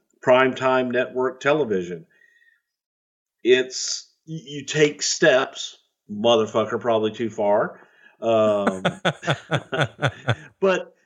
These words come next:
again, you have to take, you have to take steps and see where those boundaries are and where people's comfort zone is. Now you can, you can see, you know, hell, you could, you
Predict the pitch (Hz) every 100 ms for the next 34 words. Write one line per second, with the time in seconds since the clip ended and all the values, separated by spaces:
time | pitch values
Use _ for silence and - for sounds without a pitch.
0 | _ _ - _ 143 147 190 147 120 127
1 | 156 151 147 147 135 123 123 135 139 131
2 | 110 123 101 - - 113 98 - 101 98
3 | 117 107 107 107 107 98 107 104 101 101
4 | 101 101 110 98 107 113 110 123 110 107
5 | 98 - 110 104 - 98 92 90 87 69
6 | - - - - - - - - 120 123
7 | 123 123 113 117 107 113 107 107 - -
8 | 120 117 120 110 - 113 113 120 123 117
9 | - - _ _ _ - - 95 92 101
10 | 175 190 - - -